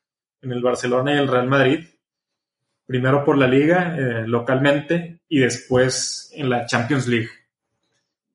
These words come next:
Este, sobre todo en la Champions League empezaron a competir desde que este Messi, bueno, estaba en el Barça, como ya sabemos todos, pero Cristiano estaba en el Manchester United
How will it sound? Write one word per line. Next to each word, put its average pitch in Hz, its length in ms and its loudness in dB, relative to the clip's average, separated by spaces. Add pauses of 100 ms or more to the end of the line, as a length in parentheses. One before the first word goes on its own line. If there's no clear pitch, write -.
(160)
Este, 123 800 -6
sobre 123 260 0
todo 139 120 4
en 156 60 4
la 165 100 4
Champions 156 380 2
League 170 220 2
empezaron 135 360 0
a 151 100 -2
competir 131 480 -2
desde 143 260 0
que 131 120 -4
este 131 800 -2
Messi, 135 920 -2 (640)
bueno, 127 140 -2
estaba 127 240 0
en 143 80 0
el 135 80 2
Barça, 139 340 0
como 123 240 -14
ya 120 80 -10
sabemos 139 260 -2
todos, 165 460 0
pero 131 180 2
Cristiano 139 440 0
estaba 143 300 0
en 147 40 -2
el 139 80 -2
Manchester 147 420 -2
United 147 380 0